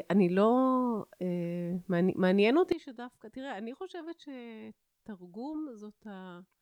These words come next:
זאת אומרת, מצד אחד אני מבינה מה שאתה אומר, כי פה באמת זה ה-, כאילו ה-, הכיול הזה של הקול, ה-, הכי עדין. מצד שני, אני חושבת שמעשה התרגום הוא ההתייחסות הכי, כאילו, המבל, כאילו, הכי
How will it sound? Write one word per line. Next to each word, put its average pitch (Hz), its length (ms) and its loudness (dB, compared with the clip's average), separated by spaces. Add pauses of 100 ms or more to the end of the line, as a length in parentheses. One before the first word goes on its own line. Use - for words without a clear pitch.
(1300)
זאת - 160 -14
אומרת, 202 200 -6
מצד 214 220 -8
אחד 277 100 -8
אני 254 120 -6
מבינה 220 180 -8
מה 220 120 -8
שאתה 208 140 -10
אומר, 214 300 -6
כי 202 100 -14
פה 208 160 -10
באמת 208 320 -8
זה 185 180 -12
ה-, 185 200 -12
כאילו 208 340 -10
ה-, 175 440 -14
הכיול 233 460 -8
הזה 226 180 -6
של 190 200 -12
הקול, 214 340 -10
ה-, 156 420 -12
הכי - 260 -16
עדין. 196 380 -10 (640)
מצד 233 260 -12
שני, 285 220 -12
אני 233 120 -14
חושבת 311 400 -16
שמעשה 220 580 -14
התרגום 254 520 -18
הוא 220 200 -16
ההתייחסות 190 1080 -18
הכי, 311 640 -18 (200)
כאילו, 220 300 -16
המבל, 240 480 -10
כאילו, 202 220 -16
הכי 240 720 -18